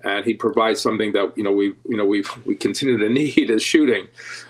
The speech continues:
Uh, he's a great shooter, one of the premier three-point shooters. I think that's gonna be really important. He knows how to play. I think he's already had a positive impact in the locker room and as far as, as, as we try to build culture.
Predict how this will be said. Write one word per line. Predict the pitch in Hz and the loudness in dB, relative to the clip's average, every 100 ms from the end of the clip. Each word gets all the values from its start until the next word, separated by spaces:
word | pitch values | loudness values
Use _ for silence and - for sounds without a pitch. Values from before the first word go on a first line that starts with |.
| - | -8
Uh, | 98 98 101 | -4 0 0
he's | 101 107 | 0 0
a | 107 | 0
great | 107 120 117 | 2 0 0
shooter, | - 107 | 0 2
one | 110 | 2
of | 107 | 0
the | 101 | -2
premier | - 107 101 98 | 0 0 0 0
three-point | - 101 - 98 95 | 0 -2 -2 -4 -2
shooters. | 98 95 101 98 - | 0 2 2 0 -8
I | 95 | -6
think | 104 98 - | -6 -4 -4
that's | 98 98 - | -4 -4 -4
gonna | 107 | -2
be | 95 95 | 0 2
really | 107 101 | 2 4
important. | 98 92 95 107 101 | 2 2 0 0 -2
He | |
knows | 98 101 98 | -2 -2 0
how | 98 | 0
to | 98 | -2
play. | - 104 101 107 - _ _ _ _ | 0 0 0 -2 -6 _ _ _ _
I | 98 104 | -6 -4
think | 107 | -2
he's | - 107 | 0 2
already | 113 110 98 | 4 4 2
had | 107 | 2
a | 101 | -2
positive | - 104 104 110 101 98 98 - - | -2 0 2 2 2 2 0 -4 -4
impact | 113 110 104 98 - | -4 -2 -2 -2 -6
in | 95 104 | -8 -2
the | 98 | 0
locker | 98 101 - 104 | 2 2 2 2
room | 104 104 101 | 2 0 -2
and | 85 85 - _ _ - | -4 -8 -14 _ _ -10
as | 87 95 | -6 -2
far | 110 101 | 2 2
as, | 101 - | 2 -2
as, | - 98 98 - | -2 -2 -2 -4
as | 101 | -2
we | 98 | -2
try | - 104 | 0 0
to | |
build | 95 101 95 - | 0 0 -2 0
culture. | 101 98 - 113 | -2 0 0 0